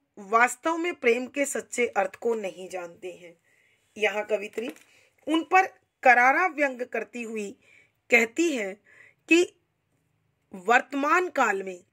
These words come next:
आधुनिक दौर में जिसे प्रेम समझा जाता है, कहा जाता है, वो प्रेम की रीति नीति है ही नहीं,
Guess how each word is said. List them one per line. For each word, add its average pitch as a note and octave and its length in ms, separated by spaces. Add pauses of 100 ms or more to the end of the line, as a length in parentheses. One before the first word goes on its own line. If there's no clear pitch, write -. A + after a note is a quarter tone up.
(280)
आधुनिक C#4 560 (200)
दौर A#3+ 240
में G3+ 260 (560)
जिसे F4 480 (640)
प्रेम E4+ 300
समझा B3 480
जाता A#3 340
है, A3 320 (520)
कहा A#3+ 260
जाता B3 380
है, G3+ 260 (440)
वो D4 220
प्रेम C4+ 400
की D4+ 220
रीति A#3 360
नीति A3+ 500 (440)
है G#3+ 200
ही F#3+ 200
नहीं, E3+ 280